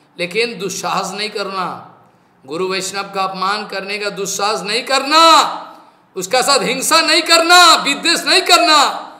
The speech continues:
मिट्टी में मिल जाओगे, कुछ नहीं बचेगा, कोई भी हो तुम।" गुरु जी बोलते थे, कौन माने? ये सावधान करने वाला आदमी भी नहीं है। जो सावधान करे, उसको लात लगा के फेंक दो बाहर।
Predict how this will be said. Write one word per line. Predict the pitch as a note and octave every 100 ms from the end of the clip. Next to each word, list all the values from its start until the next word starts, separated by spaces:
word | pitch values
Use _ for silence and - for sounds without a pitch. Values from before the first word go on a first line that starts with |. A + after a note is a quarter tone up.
| -
मिट्टी | C4+ C#4+ E4+
में | D#4
मिल | D4 G#4 F#4+
जाओगे, | D#4+ C#4+ A3 E3+ - - - _ _ _ -
कुछ | F#4 F#4
नहीं | D#4+ D#4
बचेगा, | C#4+ C#4 B3+ G3+ C3+ - - - _ _ _ _ _ _ -
कोई | F4+ F#4+
भी | D#4+
हो | C4 C4
तुम।" | A3 D3+ - - - _ _ _ _ _ _ _ _ _ F#3+
गुरु | A3
जी | G#3
बोलते | F#3 F#3 F3+ E3
थे, | - - _ _ _ _ _ _ _ _ _ -
कौन | A3+ A3+
माने? | E3+ C#3+ A#2 G#2+ - _ _ _ _ _ _ _ _ _ _ _ _ -
ये | F#3
सावधान | - F3+ F3 F3 A#3+
करने | A3+ G#3+ A3
वाला | G#3+ G#3 G#3
आदमी | G3 F3+ A#3
भी | A#3
नहीं | G#3+ F3+ F3 C#3+
है। | - - _ _ _ _ _ _ _ _ _ _ _ _ _ _
जो | C3 E3+
सावधान | D#3+ D#3+ E3+ G#3 A#3
करे, | B3 B3+
उसको | B3 A3
लात | F#3 F#3 G3+ G3+
लगा | F#3+ F#3
के | F3+ E3
फेंक | D3 E3 C3+
दो | A2+
बाहर। | - C3 G#2+ -